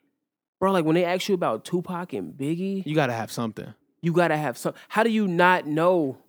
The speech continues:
Speaker 1: I guarantee you, if you listen to one of their songs, one of Lil Yachty's song, it has a Tupac or Biggie sample in it.
Speaker 2: I
Speaker 1: There's no
Speaker 2: bet.
Speaker 1: way it does. I guarantee
Speaker 2: Guarantee at least
Speaker 1: you.
Speaker 2: one of 'em. You don't, you don't know California Love, dog?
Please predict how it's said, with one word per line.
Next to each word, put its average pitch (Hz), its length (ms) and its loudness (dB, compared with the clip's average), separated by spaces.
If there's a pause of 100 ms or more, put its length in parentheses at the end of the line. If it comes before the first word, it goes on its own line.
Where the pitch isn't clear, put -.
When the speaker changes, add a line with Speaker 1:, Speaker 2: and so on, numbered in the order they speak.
(300)
Speaker 1:
I 190 80 2
guarantee 226 480 2
you, 214 140 2
if 170 100 2
you 185 60 -2
listen 190 240 2
to - 20 4
one 180 100 4
of 175 60 2
their 175 100 0
songs, 180 460 -2 (440)
one 180 160 4
of 180 100 2
Lil 165 320 2
Yachty's 165 300 0
song, 160 360 -2
it 170 120 -2
has 160 240 -4
a 135 60 -10
Tupac 151 360 -4
or 139 80 -6
Biggie 139 260 -4
sample 143 400 -4
in 139 80 -2
it. 107 100 -6
Speaker 2:
I 156 80 2
Speaker 1:
There's 143 180 2
no 156 120 6
Speaker 2:
bet. 151 120 6
Speaker 1:
way 165 160 6
it 143 80 0
does. 160 160 4
I 151 80 0
guarantee 156 260 2 (320)
Speaker 2:
Guarantee 220 60 4
at 226 60 2
least 151 180 2
Speaker 1:
you. 131 40 -4
Speaker 2:
one 147 140 2
of 131 100 0
'em. 107 140 -4 (680)
You 151 100 6
don't, 175 240 4
you 175 100 2
don't 175 100 4
know 170 120 2
California 160 420 2
Love, 151 220 2
dog? 151 280 0